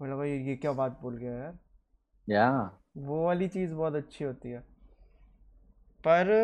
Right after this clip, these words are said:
Speaker 1: सही है यार ये, मतलब, और क्या तू ऐड करना चाहेगा? मतलब, अभी क्या आजकल तू देख क्या रहा है? पढ़ तो क्या रहा है, हम बहुत बार discuss करते हैं। तू देख क्या रहा है?
Speaker 2: <laughs>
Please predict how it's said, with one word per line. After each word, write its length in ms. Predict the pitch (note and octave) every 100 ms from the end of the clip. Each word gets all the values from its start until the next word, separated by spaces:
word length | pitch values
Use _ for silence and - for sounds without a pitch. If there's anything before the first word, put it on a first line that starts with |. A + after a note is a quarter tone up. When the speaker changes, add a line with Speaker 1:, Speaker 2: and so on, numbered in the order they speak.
| A#3 G3+ - -
Speaker 1:
सही 380 | - - G3+ A3+
है 160 | B3+ G#3+
यार 240 | F#3+ A3+
ये, 300 | A#3 A3+ A3
मतलब, 480 | G3+ F3+ F3+ F3+ D#3 D#3+ D3 B2+ - - - -
और 220 | E3 G3+
क्या 260 | A3+ A#3+ A#3
तू 300 | A#3 A3+ G#3+
ऐड 300 | F3 F3+ F3+
करना 360 | - F3+ F3 F#3
चाहेगा? 480 | F#3 D3+ D3 F3+ G3+ -
मतलब, 200 | E3+ E3
अभी 280 | F3+ F#3 G#3
क्या 480 | F#3+ G3+ G3 F3+ D#3+ - D3+ -
आजकल 320 | G3+ G3+ C#4+
तू 120 | E4
देख 300 | B3 F#3+ A3 -
क्या 100 | F#3+
रहा 100 | D#3+
है? 100 | -
पढ़ 140 | F#3
तो 260 | F3+ - A3
क्या 180 | A3 G3+
रहा 120 | G3+
है, 60 |
हम 120 | G3 F3+
बहुत 160 | D#3+
बार 260 | D3 E3 D#3+
discuss 360 | D3 - D3
करते 200 | - C#3
हैं। 80 | D3+
तू 80 | F#3
देख 360 | D#3 D#3+ F3 -
क्या 120 | D3
रहा 180 | - A#2
है? 80 |
Speaker 2:
<laughs> 80 | -